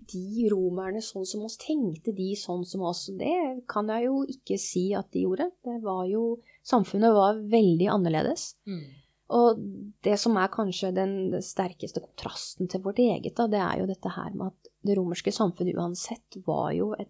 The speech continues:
Speaker 1: patriarkalsk og favoriserte maskulinitet,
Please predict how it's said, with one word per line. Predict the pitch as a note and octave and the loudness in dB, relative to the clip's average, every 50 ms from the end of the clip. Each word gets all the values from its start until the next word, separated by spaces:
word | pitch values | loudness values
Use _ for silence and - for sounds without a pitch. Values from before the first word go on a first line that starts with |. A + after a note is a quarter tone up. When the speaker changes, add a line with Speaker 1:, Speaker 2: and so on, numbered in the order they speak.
| _ _ | _ _
Speaker 1:
patriarkalsk | _ - F#3+ - - F#3 F#3 - - F3 F3 F#3 A#3 A#3+ - - _ - - | _ -12 -10 -6 -6 -8 -8 -6 -4 -2 0 0 -2 -4 -6 -14 _ -6 -4
og | G3+ G3+ G3 G3 | -4 -4 -4 -4
favoriserte | - G3 G3 G3 G#3 - - - F3+ E3+ E3 E3 - - | -4 -4 -2 -4 -4 -4 -4 -4 -4 -4 -4 -6 -6 -6
maskulinitet, | G3 G3 F#3 - - - G3 F#3+ F#3+ F#3 F#3 F#3+ F#3+ G3 - A#3 A#3+ | -6 -6 -6 -8 -6 -6 -2 -2 -2 -2 -2 -2 -2 -2 -4 -4 -6